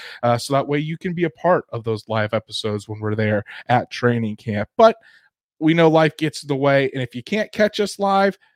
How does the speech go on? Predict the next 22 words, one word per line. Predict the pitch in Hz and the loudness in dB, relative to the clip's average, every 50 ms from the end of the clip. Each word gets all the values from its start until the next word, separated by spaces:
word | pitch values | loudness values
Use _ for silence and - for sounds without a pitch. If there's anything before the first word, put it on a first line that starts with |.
| _ _ - | _ _ 0
Apple, | 120 120 123 123 - 131 123 123 - _ | 0 0 0 0 -2 -4 -4 -4 -6 _
Spotify, | - - - - 127 123 123 123 123 123 - - 135 120 120 123 120 117 - | -16 -16 -8 -4 -2 -2 0 0 -2 -4 -4 -2 -2 -2 0 -2 -4 -4 -4
Google, | 139 135 131 131 143 131 127 | -4 -4 -4 -2 -4 -4 -2
wherever | 139 156 202 247 254 196 - 110 - - - | -2 0 0 0 -2 -4 -6 -10 -14 -14 -12
you | 123 127 | -12 -8
get | 127 135 147 - - | -6 -4 -4 -4 -6
your | 123 117 | -8 -10
podcasts, | - - 143 139 139 131 - - 139 135 139 135 - - - - - - _ | -6 -4 -4 -2 -2 -4 -4 -2 0 0 0 -2 -4 -8 -18 -20 -20 -12 _
we're | 135 135 139 | 0 2 2
on | 139 139 135 | 2 2 2
there | 131 131 127 127 | 0 0 0 -2
as | 120 113 120 | -4 -4 -4
well. | 120 117 110 | -4 -4 -4
So | - - 123 | -4 -6 -8
make | 123 120 117 - | -8 -8 -8 -10
sure | - - 127 | -8 -8 -8
to | 117 - - | -8 -10 -12
subscribe | 107 - - 110 - - - - 131 127 123 120 120 - | -12 -12 -12 -14 -14 -12 -8 -2 0 0 0 0 -2 -6
to | - 196 185 | -12 -12 -12
the | 165 151 135 123 | -10 -10 -10 -8
Horseshoe | - 143 131 127 - - 127 120 | -6 -6 -6 -6 -6 -8 -10 -8
Huddle | 117 131 120 120 110 | -4 -4 -2 -2 -4